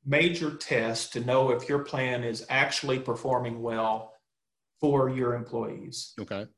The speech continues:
Speaker 1: And, and Bo, if you think about this, this applies individually to anybody that's listening to it. It applies to you and to me. Um, you have to have the proper amount of contributions being set aside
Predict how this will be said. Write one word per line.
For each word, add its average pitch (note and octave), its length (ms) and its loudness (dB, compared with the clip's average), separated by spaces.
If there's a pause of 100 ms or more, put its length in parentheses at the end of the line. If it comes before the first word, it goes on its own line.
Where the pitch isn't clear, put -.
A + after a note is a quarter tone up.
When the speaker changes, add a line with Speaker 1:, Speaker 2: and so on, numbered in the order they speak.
(100)
Speaker 1:
And, C3+ 200 -2
and C#3 140 0
Bo, F3+ 220 8
if F3 140 0
you D#3 60 4
think F#3+ 240 0
about C3+ 320 2
this, B2+ 220 2
this E3+ 160 6
applies D#3+ 540 2
individually C#3 760 0
to B2 120 -6
anybody A#2+ 360 0
that's - 260 -4
listening A#2 320 -2
to A2+ 180 2
it. A2+ 40 4
It A2+ 40 2
applies C#3+ 360 2
to B2 60 -10
you D3+ 240 2
and D3+ 120 -4
to C#3 100 -6
me. A#2 440 -2 (600)
Um, A#2+ 460 0 (720)
you D#3+ 160 -4
have G#3+ 240 4
to F3 80 2
have D#3+ 540 2
the C3 100 0
proper E3+ 400 4
amount C#3+ 260 4
of A#2+ 140 -2
contributions D3 880 0
being B2+ 240 -4
set C3+ 240 2
aside - 720 0